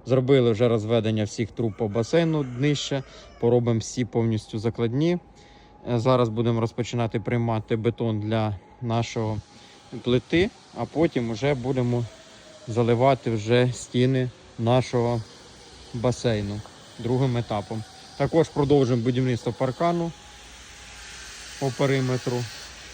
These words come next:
Про фундамент, е, стрічка, е, газоблок, який буде потім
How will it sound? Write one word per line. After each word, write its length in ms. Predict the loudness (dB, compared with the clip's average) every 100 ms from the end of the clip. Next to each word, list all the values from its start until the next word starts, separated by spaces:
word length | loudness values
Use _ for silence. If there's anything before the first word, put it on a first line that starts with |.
| -18 -18 -20 -18 -18 -18 -18 -20 -18 -18 -18 -18 -16 -16 -16 -16 -2
Про 600 | 2 6 6 6 6 4 2
фундамент, 600 | 0 4 4 6 2 0 -2 0
е, 160 | 0
стрічка, 640 | 0 0 0 0 0 0 0 -10 -20 -18 -18 -12 -4
е, 540 | 0 2 4 2 2 4
газоблок, 640 | 4 4 0 4 4 4 0 -14 -14 -2
який 260 | -2 0 0
буде 260 | 4 2 2
потім 380 | 2 2 0